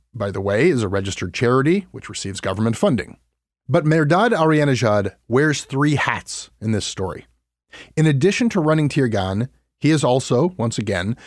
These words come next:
the co-owner of the Arta Gallery with Agdashlu's ex-wife.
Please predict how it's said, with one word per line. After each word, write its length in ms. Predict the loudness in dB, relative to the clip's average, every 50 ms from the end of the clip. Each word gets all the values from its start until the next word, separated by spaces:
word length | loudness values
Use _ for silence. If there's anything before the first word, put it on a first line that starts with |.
| -20 -20 _ _ -8
the 80 | -8
co-owner 600 | -4 0 2 2 4 4 4 2 2 2 2 0 0
of 140 | -2 -2
the 120 | -2 0 0
Arta 280 | 0 0 0 0 0
Gallery 520 | 0 2 2 2 2 2 0 -2 -4 -10 -10 _
with 100 | -4 -2
Agdashlu's 560 | -2 0 0 0 0 0 0 -2 -2 -2 -2 -2
ex-wife. 720 | -4 -4 -4 -6 -4 0 0 0 0 -2 -8 -16 -20 -20